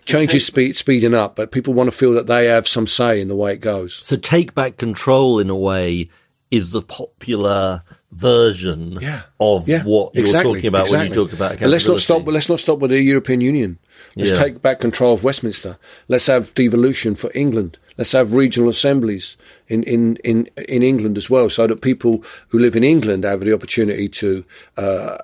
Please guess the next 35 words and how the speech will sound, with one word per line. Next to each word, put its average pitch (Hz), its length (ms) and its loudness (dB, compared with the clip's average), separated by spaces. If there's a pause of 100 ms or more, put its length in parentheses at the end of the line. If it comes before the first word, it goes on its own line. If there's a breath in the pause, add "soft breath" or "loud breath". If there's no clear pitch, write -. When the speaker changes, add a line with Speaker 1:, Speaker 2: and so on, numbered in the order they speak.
Speaker 2:
vote 123 320 0
in 107 80 0
an 107 80 0
election 107 340 -2
where 104 140 2
almost 107 340 0
all 107 120 2
of 98 60 0
their 101 120 0
votes 98 300 -2
will 98 80 -6
count. 92 380 -8
You 110 80 -6
know, 113 80 -2
Speaker 1:
And 117 80 0
Speaker 2:
we're 127 80 4
Speaker 1:
corporate 170 360 2
accountability 107 600 -6
you 156 100 0
talk 110 180 -6
about 107 200 -6
also 143 220 -4
Speaker 2:
as 123 120 2
Speaker 1:
in 123 60 -6
the 143 60 4
Speaker 2:
well, 123 220 4
Speaker 1:
book, 92 80 -10
don't 123 140 -8
Speaker 2:
as 120 160 -2
Speaker 1:
you? 120 60 -2
Speaker 2:
well. 120 220 4
Yeah, 120 200 2
I 113 40 -2
mean, 131 120 0
and, 131 160 0